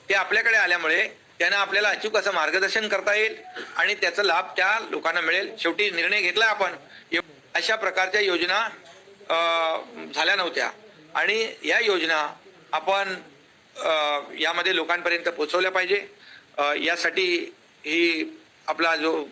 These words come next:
मुख्यमंत्री माझी लाडकी बहीण कुटुंब भेट, म्हणजे त्याला आपण नाव देतोय मुख्यमंत्री माझी लाडकी बहीण, पण त्याच्या खाली ज्या इतर योजना ज्या आहेत, आता अण्णासाहेब पाटील आर्थिक विकास महामंडळ पंधरा लाखापर्यंतचं कर्ज आपल्या युवकांना आपण देतोय. एक लाख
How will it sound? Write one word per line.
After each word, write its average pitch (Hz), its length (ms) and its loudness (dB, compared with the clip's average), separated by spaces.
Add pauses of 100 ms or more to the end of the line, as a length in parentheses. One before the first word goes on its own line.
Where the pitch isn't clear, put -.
मुख्यमंत्री 165 420 -2
माझी 160 220 2
लाडकी 151 240 -2
बहीण 170 160 0
कुटुंब 220 340 0
भेट, 123 200 0 (640)
म्हणजे 156 120 -4
त्याला 175 160 2
आपण 208 180 0
नाव 180 300 0
देतोय 226 280 2
मुख्यमंत्री 202 440 0
माझी 202 160 2
लाडकी 190 260 0
बहीण, 185 220 2 (320)
पण 190 120 0
त्याच्या 196 280 0
खाली 185 180 2
ज्या 226 160 4 (180)
इतर 180 240 0
योजना 214 400 2
ज्या 233 120 4
आहेत, 143 200 0 (420)
आता 202 380 2
अण्णासाहेब 208 420 0
पाटील 196 300 2
आर्थिक 185 280 0
विकास 196 260 2
महामंडळ 156 400 -2 (360)
पंधरा 214 300 2
लाखापर्यंतचं 196 720 0
कर्ज 233 300 0 (640)
आपल्या 170 240 0
युवकांना 208 420 2
आपण 190 220 -2
देतोय. 165 360 0 (360)
एक 220 200 0
लाख 208 220 2